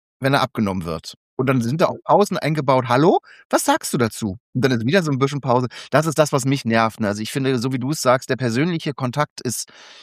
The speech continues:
die größte Herausforderung und der größte Trend. Also, dass man wirklich b-, zum Kunden, zur Kundin vordringen muss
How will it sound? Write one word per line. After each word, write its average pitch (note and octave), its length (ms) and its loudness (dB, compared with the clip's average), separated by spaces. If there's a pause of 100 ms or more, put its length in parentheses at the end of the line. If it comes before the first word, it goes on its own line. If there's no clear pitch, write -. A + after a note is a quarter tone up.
(120)
die B2+ 120 0
größte D3+ 360 4
Herausforderung D3+ 680 4
und C#3 100 2
der C3+ 40 2
größte C3+ 400 0
Trend. A2 400 0
Also, G#2 220 0
dass A#2+ 100 0
man A#2+ 200 2
wirklich D3+ 240 0 (100)
b-, - 80 -8 (180)
zum C3 220 -2
Kunden, E3 320 0
zur C#3 180 -4
Kundin C3+ 300 0 (420)
vordringen C#3 500 2
muss C#3 260 0